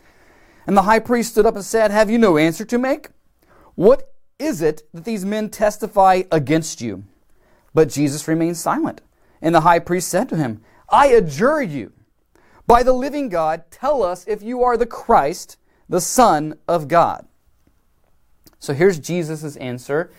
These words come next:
The background, if you want to go back and read it, is in Daniel chapter seven.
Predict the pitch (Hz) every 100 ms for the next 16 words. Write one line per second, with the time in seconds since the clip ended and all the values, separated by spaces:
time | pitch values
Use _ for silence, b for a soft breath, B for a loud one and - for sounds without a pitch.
0 | b b 143 143 175 277 240 156 170 165
1 | 170 165 160 156 143 165 160 135 131 123
2 | 139 165 175 165 165 151 151 135 - -
3 | 220 131 95 127 269